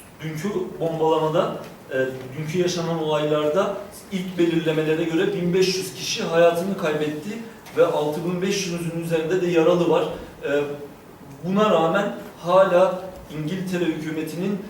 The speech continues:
e, "Bir ispat, bir delil bekliyoruz." e, açıklamasında bulunması ancak alay edilebilecek,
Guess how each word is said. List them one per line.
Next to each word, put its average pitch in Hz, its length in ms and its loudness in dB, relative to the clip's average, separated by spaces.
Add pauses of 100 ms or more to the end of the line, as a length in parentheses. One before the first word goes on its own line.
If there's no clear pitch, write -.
(180)
e, 139 200 -2
"Bir 190 240 -4
ispat, 170 580 0
bir 165 180 -6
delil 165 360 2 (280)
bekliyoruz." 180 720 0 (200)
e, 147 140 4
açıklamasında 170 840 -2
bulunması 156 600 -4 (220)
ancak 175 500 0
alay 175 260 2
edilebilecek, 160 680 -2